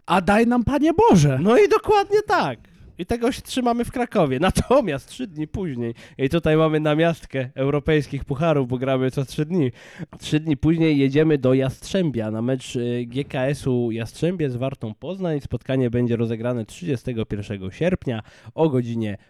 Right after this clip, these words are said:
Speaker 2: osiemnastej. Przyznam, że moja wiedza o Jastrzębiu jest taka, że grają w drugiej lidze i, i w tabeli miejsce zajmują po siedmiu kolejkach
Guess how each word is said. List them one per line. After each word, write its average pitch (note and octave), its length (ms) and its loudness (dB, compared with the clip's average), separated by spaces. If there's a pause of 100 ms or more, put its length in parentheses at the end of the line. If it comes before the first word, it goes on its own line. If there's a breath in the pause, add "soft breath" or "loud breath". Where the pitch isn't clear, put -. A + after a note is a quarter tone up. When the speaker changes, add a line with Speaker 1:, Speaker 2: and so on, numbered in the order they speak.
(140 soft breath)
Speaker 2:
osiemnastej. C#3+ 1040 2
Przyznam, D3 520 2
że C#3+ 140 0
moja D3 340 2
wiedza C#3+ 360 -2
o C#3 80 -6
Jastrzębiu C#3+ 580 0
jest C#3 200 2
taka, D3 300 2
że C3+ 160 2
grają C#3 320 2
w C3+ 80 -4
drugiej C#3+ 280 0
lidze B2+ 360 0 (180)
i, D#3+ 340 -4
i C#3 100 -14
w - 60 -18
tabeli C#3 600 -6
miejsce B2+ 440 -8
zajmują A#2+ 720 -6
po A2 340 -12
siedmiu A#2+ 420 -8
kolejkach A2 880 -14